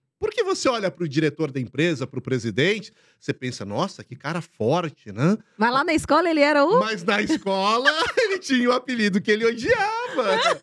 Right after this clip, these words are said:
Speaker 1: É. Então, é,
Speaker 2: Ah.
Speaker 1: mui-, e muitas vezes essa, essa vivência do passado se manifesta nas decisões que ele toma no presente.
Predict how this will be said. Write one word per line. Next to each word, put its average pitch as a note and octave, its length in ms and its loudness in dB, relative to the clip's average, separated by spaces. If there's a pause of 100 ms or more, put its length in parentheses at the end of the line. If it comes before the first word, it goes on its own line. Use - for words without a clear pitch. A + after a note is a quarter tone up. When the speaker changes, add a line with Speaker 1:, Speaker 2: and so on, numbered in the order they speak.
(440)
Speaker 1:
É. C#4 1080 0
Então, D4 440 -2
é, G3 340 -2
Speaker 2:
Ah. - 60 -6
Speaker 1:
mui-, A#3 200 -2
e A3 120 -4
muitas B3 420 -2
vezes F#3 480 -2 (180)
essa, E3 1000 -4 (500)
essa F3 640 -4
vivência D3 800 0
do B2 140 -4
passado B2+ 880 -4 (500)
se A3+ 720 0 (480)
manifesta G3 920 -2 (360)
nas F#3+ 140 0
decisões F#3+ 540 -2
que - 80 -6
ele A3+ 120 -4
toma G#3+ 340 -2
no A3 80 -4
presente. F#3+ 800 -2